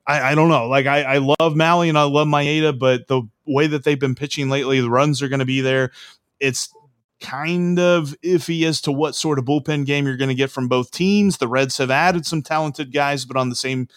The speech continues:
side of things, they aren't exactly the best bullpen in the league. This could easily be a ten, eleven, twelve run game. Plus,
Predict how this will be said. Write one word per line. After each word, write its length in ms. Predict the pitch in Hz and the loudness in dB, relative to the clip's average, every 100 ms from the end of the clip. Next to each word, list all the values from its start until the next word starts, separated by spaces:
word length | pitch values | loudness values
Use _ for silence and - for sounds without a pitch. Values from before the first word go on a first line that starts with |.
| - - | -20 -16
side 340 | - - 143 143 | -6 0 2 2
of 100 | 135 | 0
things, 380 | 147 139 135 - | 0 0 0 0
they 480 | 135 131 127 127 117 | 2 4 4 0 0
aren't 280 | 135 143 135 | -2 -4 -6
exactly 580 | 131 117 127 127 123 123 | -10 -8 -4 -4 -2 -2
the 80 | 120 | 0
best 280 | 120 113 - | 0 0 -2
bullpen 360 | 123 127 120 | -4 -2 -4
in 80 | 113 | -4
the 80 | 110 | -6
league. 380 | 117 143 139 123 - - - | -4 -2 -2 -4 -16 -20 -6
This 240 | 156 170 | -4 -2
could 260 | - 165 147 | -2 -4 -2
easily 380 | 151 135 135 127 | -4 -4 -6 -4
be 220 | 123 120 | -4 -4
a 100 | 113 | -4
ten, 400 | - 147 143 139 | -6 -4 -2 -2
eleven, 340 | 123 123 120 | 0 0 -2
twelve 340 | - 131 123 117 | -4 0 0 0
run 200 | 113 110 | -4 -2
game. 260 | 131 131 | -2 -2
Plus, 500 | 127 180 170 - - | 0 2 2 0 -8